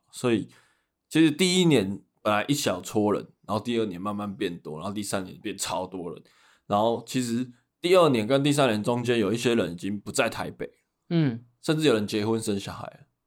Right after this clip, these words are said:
Speaker 1: 等等的，然后就因为这活动又会让大家
Speaker 2: 再回来。
Speaker 1: 再回来，我就觉得，哎，其实圣诞节只是一个聚在一起的理由啦。
Speaker 2: 哎呦，你们那个是真的还不错啦。
Speaker 1: 对啊。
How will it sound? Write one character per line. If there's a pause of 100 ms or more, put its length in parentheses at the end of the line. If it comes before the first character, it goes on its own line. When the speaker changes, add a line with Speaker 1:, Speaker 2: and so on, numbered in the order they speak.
(680)
Speaker 1:
等
等
的， (380)
然
后
就
因
为
这
活
动
又
会 (380)
让
大
家 (440)
Speaker 2:
再
回
来。
Speaker 1:
再
回
来， (200)
我
就
觉
得，
哎， (580)
其
实
圣
诞
节
只
是 (800)
一
个
聚
在
一
起
的
理
由 (160)
啦。
Speaker 2:
哎
呦， (760)
你
们
那
个
是
真
的
还
不
错
啦。 (240)
Speaker 1:
对
啊。